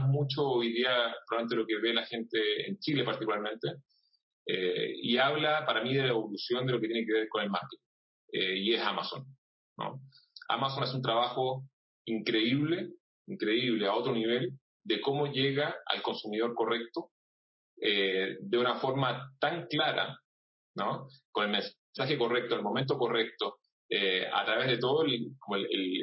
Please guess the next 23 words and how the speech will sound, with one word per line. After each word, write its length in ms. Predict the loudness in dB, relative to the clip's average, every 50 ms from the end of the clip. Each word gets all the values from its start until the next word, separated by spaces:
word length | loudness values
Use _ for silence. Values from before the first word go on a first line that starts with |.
| -2
el 260 | -4 -4 -4 -6 -8 -12 -14 -16 _ _ _
viaje 380 | -8 -2 0 0 0 2 0 0
del 100 | -2 -2
consumidor, 680 | -2 -4 -6 -6 -4 -4 -2 0 0 0 -2 -4 -8 -12 _ _ _ _ _ _ _ _ _ _ _ _ _ _ _ _ _
que 120 | -2 0
realmente 760 | 2 2 2 2 2 0 0 0 0 2 2 4 4 4 4
es 440 | 2 2 -2 -4 -6 -10 -12 -16 -20 _ _ _ _ _ _ -20 -20 -20 -20 _ _
como 260 | -2 0 0 2 2
todos 200 | 2 2 4 4
vamos 280 | 2 2 2 0 0 -2
a 40 |
estar, 240 | 0 0 0 0 0 -2
espero, 300 | -4 -2 0 0 2 2
trabajando 460 | 2 2 2 2 0 0 0 0 0
en 60 | 0
algún 160 | 0 0 0 -2
momento, 340 | -2 -2 -4 -6 -8 -12 -16 _ _ _ _ _ _ _ _
¿no? 240 | -2 -2 -2 -4 -6 -10 -16 -18 -20 -20 -20 -14 -6 -2
Eh, 480 | 0 2 2 2 0 -2 -4 -4 -6 -6 -6
y 120 | -2 0 0
eso 180 | 2 2 0 0
realmente 360 | 0 0 0 -2 -2 0 2
habla 460 | 2 2 2 2 0 0 0 0 -2